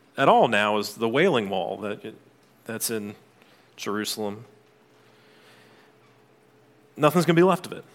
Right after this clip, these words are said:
And they get to the Mount of Olives, and a few of the disciples say, "Jesus, okay," um,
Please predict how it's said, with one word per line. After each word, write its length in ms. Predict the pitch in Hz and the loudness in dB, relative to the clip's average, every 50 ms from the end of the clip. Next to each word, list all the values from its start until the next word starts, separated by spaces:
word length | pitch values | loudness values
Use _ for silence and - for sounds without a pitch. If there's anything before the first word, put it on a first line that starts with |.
| - _ _ _ _ _ - - _ | -20 _ _ _ _ _ -20 -10 _
And 80 | - 165 | 2 4
they 100 | 190 190 | 6 6
get 280 | 160 190 214 226 196 - | 6 4 2 2 2 2
to 180 | - 214 196 | 4 4 6
the 240 | 170 170 170 160 156 | 6 6 6 6 6
Mount 280 | 147 160 175 175 170 165 | 4 4 4 6 6 6
of 100 | 135 160 | 6 6
Olives, 500 | 165 170 170 165 170 170 160 151 - 147 | 8 8 8 8 8 6 6 4 2 0
and 140 | 135 120 | 0 0
a 60 | 120 117 | -2 -4
few 440 | - - - - - - 185 185 | -6 -10 -16 -10 -6 0 4 4
of 80 | 180 160 | 4 4
the 60 | 156 | 4
disciples 560 | 143 - - - 160 151 151 147 147 135 127 | 2 2 2 2 2 2 2 0 -2 -2 0
say, 260 | - - 135 131 127 127 | 0 2 2 2 2 0
"Jesus, 500 | 131 156 139 156 165 151 147 139 - 147 | -4 -4 -2 0 0 0 0 0 0 -2
okay," 340 | 147 - 131 127 120 120 | -2 0 0 0 0 0
um, 360 | 127 127 127 131 123 120 113 | 0 0 0 0 0 0 -4